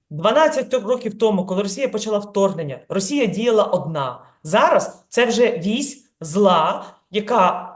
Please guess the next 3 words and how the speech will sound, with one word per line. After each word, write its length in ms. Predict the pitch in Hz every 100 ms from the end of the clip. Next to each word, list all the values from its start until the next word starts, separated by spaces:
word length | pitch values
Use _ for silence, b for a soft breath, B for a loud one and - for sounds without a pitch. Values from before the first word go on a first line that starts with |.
| 190
як 200 | 196 -
інституціалізований 1200 | 240 240 226 233 - 220 208 180 226 254 226 208 208
альянс 680 | 214 190 185 151 156 185